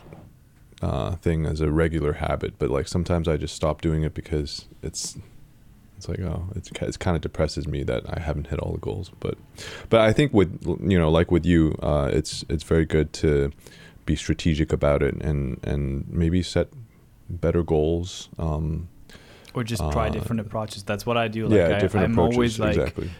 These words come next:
Speaker 2: this is, like, the f-, and <laughs> I'm probably gonna come up on the pod next week and be like, "Nah, this didn't work,"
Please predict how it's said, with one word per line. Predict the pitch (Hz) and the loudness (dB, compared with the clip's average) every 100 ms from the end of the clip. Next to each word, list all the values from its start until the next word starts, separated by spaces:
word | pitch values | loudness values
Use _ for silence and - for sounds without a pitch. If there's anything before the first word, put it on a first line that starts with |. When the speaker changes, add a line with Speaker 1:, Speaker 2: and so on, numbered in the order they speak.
| - | -8
Speaker 2:
this | 117 127 | -6 -4
is, | 160 | -4
like, | 123 98 - | -4 -4 -8
the | |
f-, | 98 - - - - - - | -14 -16 -20 -20 -20 -20 -10
and | 113 107 107 - | -4 -2 -4 -6
<laughs> | |
I'm | 113 - 135 | -4 0 2
probably | 143 127 | 2 0
gonna | 107 101 | -2 -4
come | 98 107 | -4 -4
up | 104 - | -4 -6
on | 107 | -6
the | 101 | -6
pod | 101 104 98 | -4 -6 -4
next | 101 101 113 | -6 -6 -6
week | 104 104 | -6 -6
and | 95 | -8
be | 95 | -8
like, | 110 | -4
"Nah, | 127 117 | -4 -2
this | 107 | -6
didn't | - 101 101 | -8 -10 -10
work," | - | -12